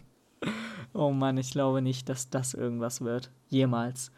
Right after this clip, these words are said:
Aber naja, das wollte ich einfach nur ansprechen <laughs> und fragen, ob überhaupt irgendjemand auch dieses Problem hat wie ich. Wahrscheinlich nicht, weil jeder, der halt irgendwie Geburtstag hat, sich aus, naja, regionaleren Gebieten Sachen wünscht. Scheiße.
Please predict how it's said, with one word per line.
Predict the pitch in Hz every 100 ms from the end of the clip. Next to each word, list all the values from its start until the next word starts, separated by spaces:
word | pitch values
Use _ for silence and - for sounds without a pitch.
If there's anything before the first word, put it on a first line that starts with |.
| -
Aber | 240 247
naja, | 214 156 156 165
das | 160 -
wollte | 156
ich | 156
einfach | 151 147
nur | -
ansprechen | 151 - 147 135 147 156
<laughs> | -
und | 165
fragen, | - 143 139 156 147
ob | 147 -
überhaupt | 185 165 160 165 170
irgendjemand | - 180 208 175 151 156 151
auch | 151 147 - - - _ -
dieses | 147 143
Problem | - 135 139 143
hat | 135
wie | 127
ich. | 131 135 - -
Wahrscheinlich | 127 147 139 131
nicht, | 135 -
weil | 120 117
jeder, | 123 127 127 123 131 - - - _ -
der | 131
halt | 120
irgendwie | 120 123 120
Geburtstag | 127 123 120 - 127
hat, | 123 117 - _ -
sich | - 127 120 - - -
aus, | 127 123 - - -
naja, | 123 117 120
regionaleren | 143 127 135 127 120 123 123 120 120 131 - - - _
Gebieten | 151 123 120 123 120
Sachen | 123 120 120
wünscht. | 117 120 120 - _ _ _ -
Scheiße. | - 120 117 127